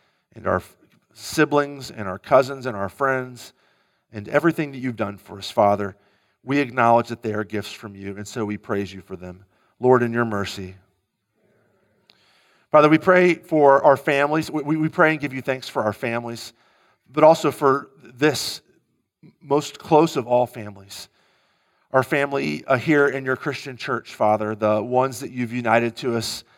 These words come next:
uh, not by flesh and not by,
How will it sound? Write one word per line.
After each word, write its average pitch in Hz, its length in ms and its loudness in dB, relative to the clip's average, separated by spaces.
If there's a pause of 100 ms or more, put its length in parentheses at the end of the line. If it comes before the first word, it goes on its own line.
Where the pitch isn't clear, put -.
(500)
uh, 117 300 4
not 139 300 4
by 139 140 6
flesh 131 640 2
and 120 120 -16
not 117 180 0
by, 110 540 2